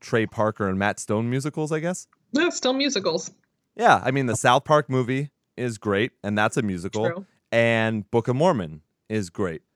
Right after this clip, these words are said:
Speaker 1: I,
Speaker 2: Okay.
Speaker 1: I think the only other Broadway show, I think when I was living in England, uh, my <laughs> parents took me to see when I was very young, Starlight Express.
Speaker 2: Oh, okay.
Speaker 1: That was pretty kick-ass. But that was when I was young. I guess four-wheel skates.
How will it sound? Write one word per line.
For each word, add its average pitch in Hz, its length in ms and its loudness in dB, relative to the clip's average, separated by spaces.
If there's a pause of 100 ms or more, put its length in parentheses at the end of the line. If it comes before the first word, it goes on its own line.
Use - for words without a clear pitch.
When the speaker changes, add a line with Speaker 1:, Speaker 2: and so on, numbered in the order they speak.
(160)
Speaker 1:
I, 117 300 6
Speaker 2:
Okay. 180 220 2 (240)
Speaker 1:
I 120 140 2
think 156 200 -2
the 147 140 0
only 139 300 -2
other 127 280 2
Broadway 113 520 2
show, 110 600 0 (280)
I 104 120 -4
think 135 200 -2
when 131 140 0
I 120 80 0
was 110 180 -4
living 113 300 0
in 107 180 -2
England, 98 640 -4 (240)
uh, 101 240 0
my 107 140 -4
<laughs> - 140 -12
parents 120 320 -2
took - 300 -2
me 120 100 -2
to 107 100 -2
see 113 220 0
when 110 120 0
I 107 60 2
was 101 140 0
very 107 260 2
young, 104 320 0
Starlight 107 440 2
Express. - 540 -4 (400)
Speaker 2:
Oh, 208 300 0
okay. 175 300 -4
Speaker 1:
That 117 120 4
was 156 120 4
pretty 123 180 -2
kick-ass. 95 560 -4 (340)
But 120 300 2 (160)
that 139 180 4
was 127 140 0
when 117 140 0
I 101 100 2
was 92 180 -4
young. 98 440 2 (280)
I 107 100 -4
guess 117 340 2
four-wheel 151 440 0
skates. - 480 -4